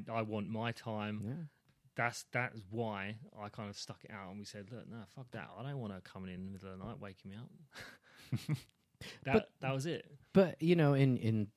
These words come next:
Speaker 2: that defense, though, there is the principle of, or the idea that in order for parent to take care of baby, parent also has to be refreshed and energized in order
Speaker 1: Yeah.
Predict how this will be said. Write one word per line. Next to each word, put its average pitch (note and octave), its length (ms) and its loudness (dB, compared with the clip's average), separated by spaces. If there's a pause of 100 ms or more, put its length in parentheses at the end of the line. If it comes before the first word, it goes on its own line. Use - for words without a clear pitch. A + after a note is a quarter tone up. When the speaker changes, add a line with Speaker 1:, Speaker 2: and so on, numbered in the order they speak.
Speaker 2:
that G2+ 220 4
defense, G#2+ 420 0
though, G2 280 2
there G2 200 4
is G2+ 140 0
the - 80 -2
principle F#2+ 760 -2
of, E2+ 440 -2 (280)
or F#2 80 0
the F#2 160 2
idea F2 560 0
that E2 320 0 (440)
in G2 180 0
order A2 360 2
for F2+ 520 2 (360)
parent A2 440 0
to G#2+ 200 0
take G2 320 -2
care A2 260 0
of F2+ 240 -2
baby, G2 460 0
parent G#2+ 380 0 (160)
also F#2 560 0 (140)
has - 320 -4
to E2+ 240 -4 (340)
be E2 260 0 (540)
refreshed F#2 840 -2 (120)
and E2+ 200 -4
energized E2 720 -4
in F2 200 -4
order E2+ 240 0
Speaker 1:
Yeah. D#2+ 40 0